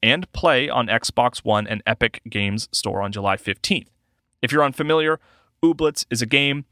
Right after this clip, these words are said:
that takes a little bit of Pokemon and a little bit of Harvest Moon to make a game about farming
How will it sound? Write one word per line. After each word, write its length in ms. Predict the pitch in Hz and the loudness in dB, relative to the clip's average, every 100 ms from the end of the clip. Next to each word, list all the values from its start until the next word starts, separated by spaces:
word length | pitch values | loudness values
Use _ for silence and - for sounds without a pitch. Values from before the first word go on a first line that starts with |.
| _ _ | _ _
that 100 | - | -6
takes 220 | - 135 117 | -2 -2 0
a 40 | |
little 200 | 120 135 | 0 0
bit 100 | 123 | 0
of 80 | - | 0
Pokemon 640 | 135 127 117 110 113 117 | -2 0 0 2 2 0
and 100 | 101 | -2
a 40 | 98 | -2
little 180 | 117 | -2
bit 100 | 110 | -2
of 100 | 104 | -4
Harvest 380 | - 113 104 - | -2 -2 -2 -4
Moon 300 | 104 104 104 | -2 -2 -2
to 140 | 104 107 | -4 -2
make 240 | 104 - _ - _ - | -2 -4 _ -20 _ -8
a 60 | |
game 240 | - 120 117 | 0 0 2
about 260 | 107 92 | 2 0
farming 520 | - 143 135 131 135 | 2 2 4 0 -4